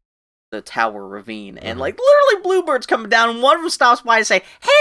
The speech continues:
Speaker 1: what's up, Rapunzel? High five!" and then flies
Speaker 2: <laughs>
Speaker 1: away. But, uh, the moment where her foot actually squishes down into the dirt is such
Speaker 2: Mm.
Speaker 1: a nice moment.
Speaker 2: Mm.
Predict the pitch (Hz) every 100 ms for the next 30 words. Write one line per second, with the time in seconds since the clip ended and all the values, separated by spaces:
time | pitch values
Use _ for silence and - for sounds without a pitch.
0 | 554 554 - 640 659 605 587 523 508 508
1 | 466 539 - - _ - - 554 554 -
2 | 679 698 622 539 453 427 - 415 392 392
3 | 403 392 359 _ - _ 233 226 - -
4 | - _ _ - 202 220 214 269 294 254
5 | - 220 196 220 208 185 - - - 185
6 | 180 165 165 160 139 120 113 135 127 -
7 | 113 139 180 156 113 110 123 - 110 107
8 | 98 - - 104 95 85